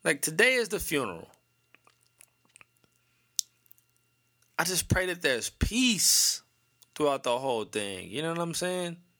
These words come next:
Peace, man. Rest in peace, Nipsey Hussle, bro. Like, I've always listened to Nipsey, bro. I had to shout out my boys Dean, my boy Rashad.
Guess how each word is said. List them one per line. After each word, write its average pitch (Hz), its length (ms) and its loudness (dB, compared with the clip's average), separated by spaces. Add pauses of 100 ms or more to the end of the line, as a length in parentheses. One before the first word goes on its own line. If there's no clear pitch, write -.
(100)
Peace, 156 440 -2
man. 98 340 -12 (1300)
Rest 233 300 2
in 180 100 -2
peace, 135 300 -2
Nipsey 110 300 -6
Hussle, 104 320 -6
bro. 98 360 -6
Like, 101 260 -4 (1700)
I've 170 220 4
always 127 480 0
listened 104 300 -4
to 98 220 -6
Nipsey, 95 280 -4
bro. 98 320 -6 (380)
I 156 220 4
had 151 120 -4
to 123 60 -10
shout 117 280 0
out 117 180 -2
my 113 160 -4
boys 104 680 -4
Dean, 139 680 -4 (680)
my 117 220 -2
boy 104 420 -4
Rashad. 87 760 -4